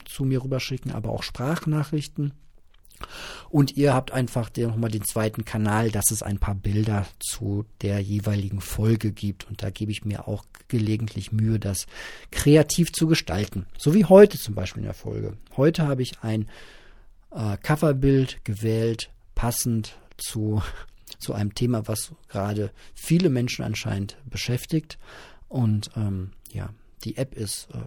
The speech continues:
kostenlos. Es, ähm, ist halt Facebook, wenn man das nicht mag. Ich kann's verstehen,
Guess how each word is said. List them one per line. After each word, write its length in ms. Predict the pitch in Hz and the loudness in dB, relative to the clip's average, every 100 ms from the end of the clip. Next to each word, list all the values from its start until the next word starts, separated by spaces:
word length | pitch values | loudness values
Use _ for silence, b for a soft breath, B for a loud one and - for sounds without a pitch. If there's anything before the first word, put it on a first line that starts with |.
| - | -6
kostenlos. 840 | 139 151 - 160 147 156 147 - - | -2 -2 -2 -2 -2 -2 -6 -12 -10
Es, 440 | - - - - _ | -8 -8 -12 -18 _
ähm, 400 | - 110 98 104 104 _ _ _ - - - _ - | -8 -6 -4 -8 -12 _ _ _ -20 -20 -20 _ -14
ist 240 | 131 - | -10 -6
halt 180 | 120 110 | -6 -6
Facebook, 540 | - 135 139 - 151 - | -6 -4 -4 -6 -12 -8
wenn 100 | 117 | -6
man 120 | 113 | -4
das 160 | 113 - | -6 -8
nicht 220 | 110 - | -10 -6
mag. 320 | 113 120 - | -4 -4 -6
Ich 80 | 110 | -8
kann's 220 | 110 110 | -6 -6
verstehen, 580 | 120 - - 123 131 | -6 -8 -4 -2 -2